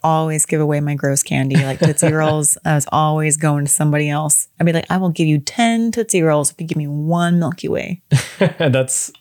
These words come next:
Speaker 2: that seems like a fair trade.
Speaker 1: Yeah, I think it's a fair trade. <laughs>
Speaker 2: <laughs> What about a king size Tootsie Roll?
Speaker 1: Ooh, I th-, I feel like I remember one time getting a giant Tootsie Roll. Yeah,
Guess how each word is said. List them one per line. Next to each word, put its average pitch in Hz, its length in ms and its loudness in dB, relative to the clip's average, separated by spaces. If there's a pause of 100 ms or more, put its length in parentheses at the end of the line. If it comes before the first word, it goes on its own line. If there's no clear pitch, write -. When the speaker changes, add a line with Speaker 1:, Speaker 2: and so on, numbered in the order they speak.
(200)
Speaker 2:
that - 100 -10
seems 143 220 2
like 139 120 2
a 131 40 -6
fair 123 240 0
trade. 131 400 -2
Speaker 1:
Yeah, 170 120 2
I 175 80 4
think 208 200 2
it's 208 120 -2
a - 40 -20
fair 208 180 -4
trade. 196 360 2
<laughs> - 600 0
Speaker 2:
<laughs> - 0 -
What 147 220 4
about 151 240 2
a 135 40 0
king 147 380 0
size 127 400 0
Tootsie 127 360 0
Roll? 101 320 2 (600)
Speaker 1:
Ooh, 220 420 6
I 233 80 2
th-, - 480 -10
I 226 80 2
feel 247 340 2
like 320 180 -2
I 339 40 2
remember 214 420 6
one 180 240 4
time 160 540 2
getting 202 600 4 (180)
a 165 120 2 (140)
giant 185 680 4
Tootsie 170 360 2
Roll. 151 460 0
Yeah, 180 440 4